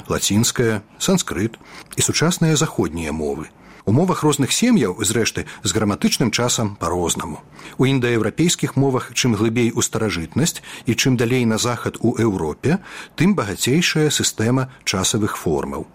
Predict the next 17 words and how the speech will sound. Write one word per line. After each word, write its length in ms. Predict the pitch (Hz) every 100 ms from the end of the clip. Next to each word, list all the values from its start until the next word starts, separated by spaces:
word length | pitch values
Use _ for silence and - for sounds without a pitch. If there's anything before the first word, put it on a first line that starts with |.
| - - - 104
А 80 |
прыкладам, 400 | - 143 139 131
у 160 | 135 123
кітайскай 560 | 123 131 208 208 127 92
мове 320 | 90 80 78 - -
час 300 | - 120 -
дзеяслова 640 | 110 113 110 - 190 127
можа 240 | 107 107
вынікаць 480 | 107 107 107 - -
толькі 400 | - 170 - 165
з 60 | -
кантэксту 560 | - 85 107 110 - 95
выказвання. 800 | 98 85 78 76 76 78 76 - - - -
Чым 240 | - 131
далей 320 | 113 104 104
на 160 | 92 78
ўсход, 480 | - - 135 180